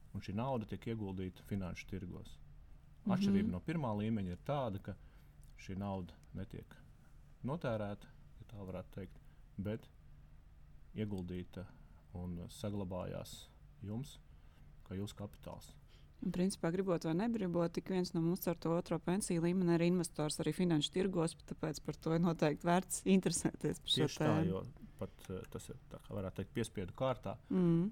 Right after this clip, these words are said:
Speaker 1: jūsu līdzekļi tiek investēti. Un savukārt trešais līmenis, tas ir brīvprātīgs.
Speaker 2: Mhm.
Speaker 1: Jebkādu apmēru, ar jebkādu regularitāti jūs varat ieguldīt finanšu tirgos, izmantojot pensiju fondu starpniecību.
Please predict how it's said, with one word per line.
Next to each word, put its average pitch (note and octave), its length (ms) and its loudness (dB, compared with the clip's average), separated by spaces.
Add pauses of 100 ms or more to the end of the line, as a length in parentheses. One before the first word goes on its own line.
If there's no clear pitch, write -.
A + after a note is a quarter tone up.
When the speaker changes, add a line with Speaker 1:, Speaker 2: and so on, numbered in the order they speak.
(140)
Speaker 1:
jūsu G2 320 -4
līdzekļi F#2+ 300 -2
tiek G#2 240 -2 (140)
investēti. F#2+ 720 -4 (720)
Un F#2+ 260 -2
savukārt G2 500 -2
trešais E3 400 -2
līmenis, B2 400 -2
tas - 200 -10
ir F#2+ 60 -8
brīvprātīgs. B2+ 840 -6 (200)
Speaker 2:
Mhm. F#3+ 340 2 (720)
Speaker 1:
Jebkādu G#2 420 0
apmēru, F#2+ 480 0 (340)
ar G2+ 120 -2
jebkādu G#2+ 500 0
regularitāti G2 720 -2 (460)
jūs F#2+ 280 -10
varat G2 300 -4
ieguldīt F#2+ 800 -4
finanšu F2+ 440 -6
tirgos, C3 500 -4 (880)
izmantojot F#2 640 -4
pensiju G#2 300 -2
fondu G2 280 -2
starpniecību. A2 720 -2